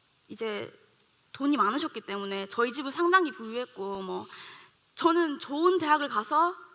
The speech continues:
패션 공부를 하고 유학을 가서 패션 디자이너 쪽으로 한 다음에 내 이름을 건 쇼핑몰을 만들어야겠다고 생각했어요. 좀 멋있잖아요.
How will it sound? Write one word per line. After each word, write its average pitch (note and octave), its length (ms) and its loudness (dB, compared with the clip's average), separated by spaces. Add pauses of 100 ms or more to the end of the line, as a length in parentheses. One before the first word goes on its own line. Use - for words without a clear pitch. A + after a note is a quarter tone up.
패션 G4 340 4
공부를 A#3 400 -4
하고 G3+ 320 -2 (680)
유학을 C4 280 2
가서 C#4 400 4 (280)
패션 F4+ 280 2
디자이너 A#3+ 380 -2
쪽으로 A3 300 -4
한 C4 160 -6
다음에 B3 420 4 (380)
내 G3+ 120 -6
이름을 A3+ 460 -2
건 C4 420 -10 (240)
쇼핑몰을 F4 520 -2
만들어야겠다고 G3 680 -4
생각했어요. G#3+ 500 -10 (1300)
좀 C#4+ 220 -6
멋있잖아요. G#3 760 -6